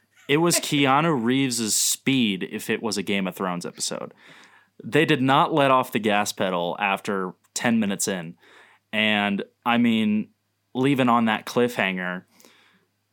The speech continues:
I mean, we're just gonna jump right into it. The fucking cliffhanger. Arya Stark, Big Dick Energy of the Year award,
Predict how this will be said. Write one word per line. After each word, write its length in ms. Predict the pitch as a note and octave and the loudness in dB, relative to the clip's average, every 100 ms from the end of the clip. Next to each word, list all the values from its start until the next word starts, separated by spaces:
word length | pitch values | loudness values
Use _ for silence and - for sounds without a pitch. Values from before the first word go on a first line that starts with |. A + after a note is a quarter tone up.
| - | -4
I 120 | C3 | 0
mean, 240 | C#3+ B2+ | 2 2
we're 100 | A2 | 2
just 160 | G3+ - | 0 2
gonna 160 | B2+ G#2+ | 0 0
jump 300 | - G2 G2+ | 0 -2 0
right 180 | F2 | -2
into 260 | G2+ D#3 G2 | 0 -2 -2
it. 120 | - | -4
The 80 | A2 | -8
fucking 380 | - D#3+ - G2+ | -4 -6 -4 -6
cliffhanger. 580 | - E3 - F#2 D#2+ - | -2 -2 0 -4 -4 -2
Arya 320 | A#2 D#3+ F#3+ | 2 2 2
Stark, 520 | F3+ - C#3+ C3+ - - - A2 G2+ F#2 | 0 2 2 2 -4 -20 -18 -14 -14 -6
Big 240 | - D3 C#3 | 0 0 2
Dick 180 | D3 C#3+ | 0 2
Energy 420 | B2+ B2 A#2+ G#2+ G#2+ | 0 2 0 0 0
of 100 | G2 | -2
the 80 | |
Year 240 | G2+ G#2+ G#2 | -2 0 2
award, 540 | F2+ F2 F2 E2+ F2+ | 0 0 -2 -4 -8